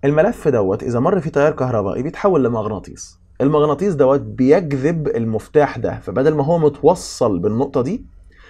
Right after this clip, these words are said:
المفتاح ده هينجذب، فهيفصل النقطة دي ويوصل النقطة دي. آدي الموضوع كله. يبقى ال-، يبقى الريلي هو عبارة عن مفتاح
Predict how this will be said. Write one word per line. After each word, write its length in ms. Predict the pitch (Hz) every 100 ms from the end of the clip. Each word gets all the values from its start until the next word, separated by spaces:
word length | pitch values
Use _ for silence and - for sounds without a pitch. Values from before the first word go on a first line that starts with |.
| - - _ 143
المفتاح 400 | 131 123 151 139
ده 100 | 127
هينجذب، 680 | 107 98 120 156 175 165 - _ _ _
فهيفصل 580 | - 107 117 196 - 175
النقطة 380 | 160 160 143 143
دي 320 | 151 139 143 -
ويوصل 560 | 107 120 123 131 101 98
النقطة 260 | 104 -
دي. 160 | 87 - _ _ _ _ _ _ _ _ _ -
آدي 160 | 160 123
الموضوع 300 | 104 104 80
كله. 280 | 71 - _ _ _ _ - _ _ - -
يبقى 160 | 135 151
ال-، 200 | 135 - -
يبقى 180 | 143 139
الريلي 320 | 147 196 208
هو 140 | 170
عبارة 240 | 135 156 156
عن 260 | 120 117
مفتاح 760 | 143 165 - 160 190 - -